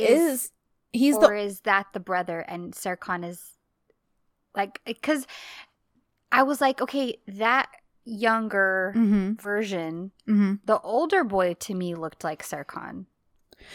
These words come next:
Speaker 2: Yeah,
Speaker 1: But I
Speaker 2: I
Speaker 1: could
Speaker 2: think
Speaker 1: be
Speaker 2: you're
Speaker 1: wrong.
Speaker 2: No, I think you're right. I, I don't know if it was just, like,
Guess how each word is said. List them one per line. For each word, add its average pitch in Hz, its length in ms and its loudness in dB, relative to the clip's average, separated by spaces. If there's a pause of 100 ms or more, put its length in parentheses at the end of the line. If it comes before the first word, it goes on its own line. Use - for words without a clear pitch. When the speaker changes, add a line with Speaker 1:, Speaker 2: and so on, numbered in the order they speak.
(260)
Speaker 2:
Yeah, 226 320 10
Speaker 1:
But - 20 10
I - 20 10
Speaker 2:
I - 60 8
Speaker 1:
could 233 80 4
Speaker 2:
think 269 160 6
Speaker 1:
be 262 40 8
Speaker 2:
you're 262 120 12
Speaker 1:
wrong. 147 460 -4
Speaker 2:
No, 226 240 8
I 220 80 8
think 240 200 6
you're 226 120 8
right. 165 520 4
I, 220 180 4 (380)
I 214 120 6
don't 220 100 6
know 214 100 4
if 196 60 2
it 208 100 2
was 202 180 0
just, 190 260 -2
like, 175 340 0